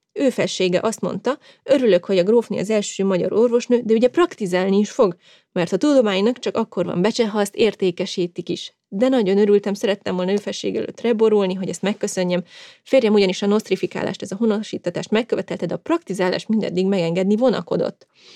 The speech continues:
Most már csak azt kötötte ki, hogy éjjel ne menjek helyekhez.”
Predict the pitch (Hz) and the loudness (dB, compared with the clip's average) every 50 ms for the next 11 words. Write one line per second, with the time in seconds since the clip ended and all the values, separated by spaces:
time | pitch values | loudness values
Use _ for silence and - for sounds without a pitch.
0 | - - _ _ _ 220 214 - 208 185 185 - 214 240 240 233 - - 196 - | -20 -20 _ _ _ -6 -4 -2 -2 -2 -2 0 0 0 0 0 -2 -6 -4 -4
1 | 190 196 - - 156 - 233 240 220 202 - - 240 220 185 160 160 160 170 170 | -4 -6 -4 -8 -4 -2 0 2 4 4 4 4 4 4 4 4 2 0 0 -2
2 | 170 170 175 180 185 185 - - 196 165 - - - - - 208 202 - | -2 -2 -2 -2 -4 -6 -6 -6 -4 -4 -4 -6 -8 -12 -12 -12 -12 -12